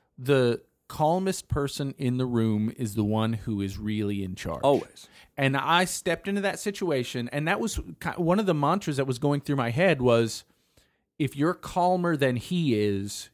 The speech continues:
Speaker 1: you'll be able to control this situation."
Speaker 2: Exactly. And that was going through my head as well. That was, I need to be an agent of calm, if you will, in
Speaker 1: Mm-hmm.
Speaker 2: this incident. But it's not a passive calm. So many times people hear calm and they think,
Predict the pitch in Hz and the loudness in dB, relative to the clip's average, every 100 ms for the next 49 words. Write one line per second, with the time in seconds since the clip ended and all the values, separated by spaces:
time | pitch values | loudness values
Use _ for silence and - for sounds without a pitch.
0 | - 127 143 135 127 120 113 - 104 117 | -10 0 2 4 2 2 0 -4 -4 -2
1 | 104 101 - 101 92 85 - 135 107 120 | -2 -4 -8 -8 -8 -10 -6 -6 2 2
2 | 101 - - - 135 147 160 165 147 131 | 2 -8 -20 -2 2 4 2 2 4 4
3 | 127 113 95 95 85 85 73 85 - _ | 2 0 0 -2 -4 -6 -6 -6 -12 _
4 | _ _ 104 90 - 104 113 131 107 104 | _ _ -6 -6 -4 0 2 2 0 -2
5 | 98 - 127 139 127 131 131 - - 110 | -4 -2 0 0 2 0 0 -4 -4 -4
6 | - 117 104 87 80 - - 76 73 76 | -4 -4 -2 -2 -6 -10 -10 -8 -6 -8
7 | - 131 131 123 104 92 - - 110 110 | -2 2 4 4 2 -2 -6 -6 -2 -2
8 | 95 76 - 98 117 107 - 135 135 - | -4 -10 -14 -2 -2 -2 -4 -2 -2 -4
9 | 131 123 123 - 117 - 98 76 - 131 | -6 -6 -6 -12 -16 -10 -8 -8 -8 -4
10 | 135 120 135 131 110 - - 101 117 101 | -4 -4 -4 -4 -6 -10 -10 -6 -6 -4
11 | - 170 113 98 98 98 117 101 | -4 -2 -2 -4 -6 -6 -6 -8